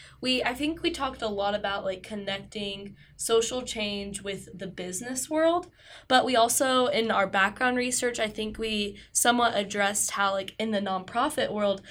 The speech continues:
sometimes it's, uh, frowned upon to, like, reinvest into yourself so that you can expand the breadth of your services. And in my head, I'm still even trying to connect, like, how can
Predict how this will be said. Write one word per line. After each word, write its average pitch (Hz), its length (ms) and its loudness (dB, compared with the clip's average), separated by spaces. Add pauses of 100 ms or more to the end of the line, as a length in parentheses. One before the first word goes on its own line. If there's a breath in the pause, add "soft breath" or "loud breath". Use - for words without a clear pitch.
(120 loud breath)
sometimes 240 560 0
it's, 220 340 4 (320 soft breath)
uh, 202 260 4
frowned 233 420 0
upon 208 360 0
to, 208 80 -4
like, 196 140 -4
reinvest 214 580 2
into 220 180 -4
yourself 196 480 0
so 262 160 2
that 208 160 0
you 208 80 -4
can 202 320 -4 (220 loud breath)
expand 208 560 0
the 202 60 -2
breadth 190 300 -2
of 202 120 -4
your 196 100 -8
services. 240 800 2 (320 loud breath)
And 226 440 6
in 240 140 2
my 214 140 6
head, 208 220 2
I'm 226 140 4
still 220 300 2
even 214 220 -2
trying 208 260 0
to 202 60 -2
connect, 208 360 -4
like, 196 220 -4 (380 loud breath)
how 226 260 8
can 226 640 0